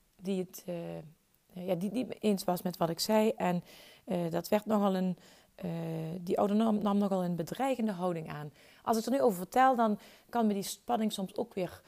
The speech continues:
bekruipen, eh, dat gevoel dat ik toen kreeg. En ik werd toen heel angstig. Ik heb dat telefoongesprek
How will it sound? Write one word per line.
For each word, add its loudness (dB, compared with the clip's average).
bekruipen, -2
eh, -10
dat -10
gevoel -8
dat 0
ik -10
toen -6
kreeg. -4
En -4
ik -10
werd -2
toen -2
heel 2
angstig. -4
Ik -14
heb -4
dat -6
telefoongesprek -2